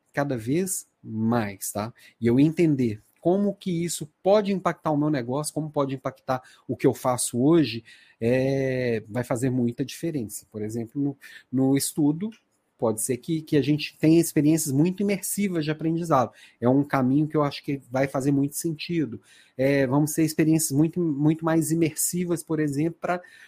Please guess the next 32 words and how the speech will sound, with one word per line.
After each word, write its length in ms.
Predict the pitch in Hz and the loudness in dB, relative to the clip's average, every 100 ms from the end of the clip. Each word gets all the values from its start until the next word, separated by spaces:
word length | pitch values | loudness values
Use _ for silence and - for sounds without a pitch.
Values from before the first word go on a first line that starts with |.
| _ | _
pra 200 | - 147 | 2 4
reuniões 680 | 127 165 170 151 170 180 143 | 6 6 8 8 6 4 2
virtuais. 720 | 156 - 175 147 123 - - _ _ _ _ _ _ _ _ _ _ _ | -2 0 0 0 -2 -12 -18 _ _ _ _ _ _ _ _ _ _ _
Eu 100 | 120 | -2
acho 200 | 117 107 | 0 0
que 60 | - | -4
é 20 | |
um 40 | 117 | -4
caminho 540 | 127 127 127 135 147 - _ | -2 -2 0 0 -2 -6 _
in-, 200 | 123 139 143 | 4 4 4
inevitável. 800 | 131 139 151 - 160 131 104 104 | 4 4 2 0 2 2 -2 -2
Hoje, 320 | 120 127 151 - - - _ | -2 -2 -8 -10 -20 -20 _
na 220 | 113 117 | -2 0
Natura, 400 | 123 123 - 143 | 2 0 0 0
nós 140 | 165 156 | 0 -2
tivemos 280 | - 160 151 | -2 -2 -2
aqui 200 | 147 156 | -2 -2
um 80 | |
encontro 400 | 151 151 139 156 | 0 0 -2 -2
anual 400 | 160 175 151 165 | 0 2 4 2
que 200 | 262 - - _ _ _ | -2 -14 -16 _ _ _
tinha 200 | 214 160 | 0 2
gente 180 | 143 | 0
do 80 | - | 0
Brasil 320 | 147 147 139 | 2 2 2
inteiro, 380 | 208 220 190 208 _ _ _ _ _ _ _ _ _ _ - - | -2 2 0 0 _ _ _ _ _ _ _ _ _ _ -20 2
numa 140 | 143 | 6
experiência 540 | 156 - 151 139 135 139 | 6 6 6 6 4 0
virtual, 420 | 143 - 156 190 - - | 0 2 0 0 -12 -20
que 80 | - | -2
eu 160 | 226 254 | 2 2
acredito, 440 | 240 247 233 247 | 2 0 0 -4